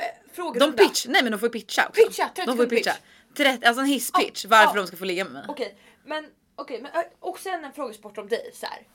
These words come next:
Speaker 2: Mm.
Speaker 1: Ni får skriva lite innan så bara, vad är Felices favoritfärg? Vad är hennes favoritställning? Och så går det upp djupare och djupare och djupare och sen bara, när ska du ha sex?
Speaker 2: Gick från
Speaker 1: Arton,
Speaker 2: favorit.
Speaker 1: nittiofem.
Speaker 2: Okej, men så det,
Speaker 1: Varning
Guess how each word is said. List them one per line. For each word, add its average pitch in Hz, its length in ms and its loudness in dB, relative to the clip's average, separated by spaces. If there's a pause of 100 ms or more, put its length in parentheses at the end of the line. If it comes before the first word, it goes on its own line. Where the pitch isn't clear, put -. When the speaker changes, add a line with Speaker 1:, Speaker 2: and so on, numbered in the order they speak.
Speaker 2:
Mm. 196 220 -8
Speaker 1:
Ni 302 80 -8
får 311 140 -8
skriva 277 260 -10
lite 226 160 -16
innan 214 380 -14
så 202 100 -20
bara, 185 140 -6
vad 302 100 0
är 320 40 -2
Felices 311 360 -12
favoritfärg? 294 640 -6 (180)
Vad 277 100 -2
är 330 40 0
hennes 320 160 0
favoritställning? 330 720 -4
Och 226 120 -6
så 254 80 -10
går 233 120 0
det 190 60 -8
upp 185 140 -16
djupare 240 380 -4
och 226 60 -2
djupare 214 280 -8
och 185 100 -12
djupare 180 320 -14
och 175 60 -14
sen 196 200 -6
bara, 160 180 -2 (340)
när 339 120 0
ska 226 160 -6
du 302 60 0
ha 294 80 0
sex? 240 160 -4
Speaker 2:
Gick 269 180 4
från 269 340 0
Speaker 1:
Arton, 240 460 2
Speaker 2:
favorit. 226 400 6
Speaker 1:
nittiofem. 165 360 -4
Speaker 2:
Okej, 240 320 4
men 240 280 0
så 240 160 2
det, 226 320 0
Speaker 1:
Varning 214 480 0